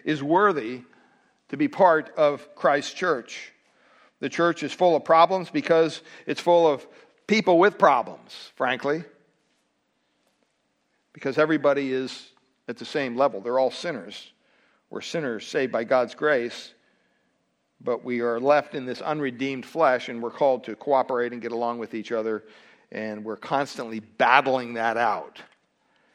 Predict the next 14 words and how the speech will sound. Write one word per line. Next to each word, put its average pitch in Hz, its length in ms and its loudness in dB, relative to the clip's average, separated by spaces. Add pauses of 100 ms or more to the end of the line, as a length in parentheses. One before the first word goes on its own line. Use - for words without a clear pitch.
(440)
And 110 80 -16
so 135 100 -6
the 123 140 -6
church 190 420 0
grows 170 500 4
in 139 120 -10
direct 147 440 4
proportion 139 840 -2 (320)
spiritually. 151 920 0
A 143 60 0
church 160 360 -4
would 123 140 -6
grow 143 220 2
directly 143 520 -2